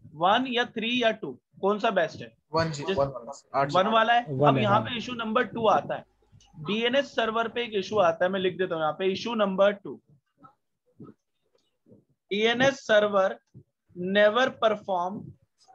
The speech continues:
Speaker 1: any load balancing, यानी perform करता है वो कभी भी load balancing।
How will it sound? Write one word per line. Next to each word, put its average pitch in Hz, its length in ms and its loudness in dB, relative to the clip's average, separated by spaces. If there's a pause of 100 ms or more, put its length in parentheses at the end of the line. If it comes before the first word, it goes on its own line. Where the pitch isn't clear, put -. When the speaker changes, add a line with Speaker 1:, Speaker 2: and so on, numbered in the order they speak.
(200)
Speaker 1:
any 240 520 -2 (180)
load 208 200 4
balancing, 180 920 -2 (300)
यानी 190 160 2
perform 220 420 0
करता 214 240 0
है 233 60 2
वो 240 80 0
कभी 226 260 -4
भी 269 240 -8 (440)
load 226 320 4
balancing। 170 580 0